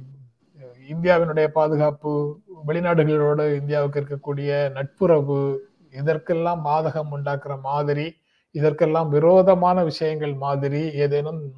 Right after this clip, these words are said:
கடிதங்கள் இருந்தால் அவற்றை பிரித்து படிக்கலாம், சந்தேகப்படக்கூடிய விஷயங்கள் எல்லாவற்றையும் பிரித்து படிக்கலாம் அப்படின்னு ஒரு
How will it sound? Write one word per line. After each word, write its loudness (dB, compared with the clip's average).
கடிதங்கள் 4
இருந்தால் 0
அவற்றை -2
பிரித்து 4
படிக்கலாம், 0
சந்தேகப்படக்கூடிய 2
விஷயங்கள் -4
எல்லாவற்றையும் -6
பிரித்து -4
படிக்கலாம் -6
அப்படின்னு -2
ஒரு 0